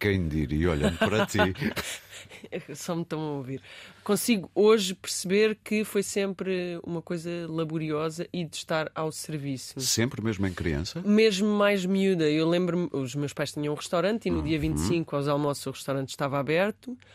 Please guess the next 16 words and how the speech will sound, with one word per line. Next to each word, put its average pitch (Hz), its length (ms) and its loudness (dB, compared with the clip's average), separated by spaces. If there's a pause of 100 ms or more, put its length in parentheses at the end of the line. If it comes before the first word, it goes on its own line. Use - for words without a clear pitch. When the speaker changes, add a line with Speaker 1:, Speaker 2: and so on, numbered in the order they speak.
(300)
Speaker 2:
Ahm, 156 680 2
os - 60 0
Speaker 1:
Trabalheira. 104 920 -2 (600)
Speaker 2:
Eles 165 240 2
iam 160 320 0 (180)
para, 147 760 2
para 143 240 -2
o 135 40 -2
restaurante 151 680 -4
e - 20 2
eu 180 100 4
ficava 165 760 -2 (440)
com 180 240 0
os 170 140 -2
avós. 165 540 -4 (680)
Ah, 156 640 2